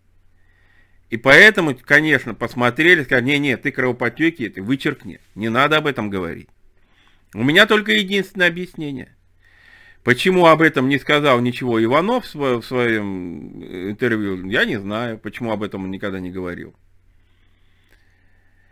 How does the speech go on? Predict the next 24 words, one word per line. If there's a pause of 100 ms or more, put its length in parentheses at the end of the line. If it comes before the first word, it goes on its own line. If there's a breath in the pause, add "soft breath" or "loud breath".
(920)
Резюмируя
все
мое
вот
это
вот (120)
видеоролик
по
Колеватову, (200)
я
еще
раз
могу
сказать,
что (280)
лично
по
моему
убеждению, (220)
по
всем
признакам, (760)
Колеватов (960)
получил